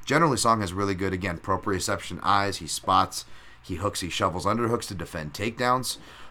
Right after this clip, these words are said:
But even if Sandhagen fails and he does get shucked and, and sprawled on, he's gonna be making Song work, and I don't think Song's gonna be able to submit, um, B J J brown belt Sandhagen.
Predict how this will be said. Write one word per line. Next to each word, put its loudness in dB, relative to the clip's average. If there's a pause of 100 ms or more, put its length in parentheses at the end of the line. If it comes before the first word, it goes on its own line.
But 6
even 6
if 2 (220)
Sandhagen 2
fails 6
and -4
he -2
does 2
get -4
shucked 0
and, -6
and -6
sprawled 2
on, -2 (380)
he's -2
gonna 4
be 2
making 0
Song 2
work, 0
and -6
I -2
don't 0
think -6
Song's -2
gonna -4
be -4
able -4
to -10
submit, -6
um, -6
B -4
J -4
J -4
brown -2
belt -4
Sandhagen. -8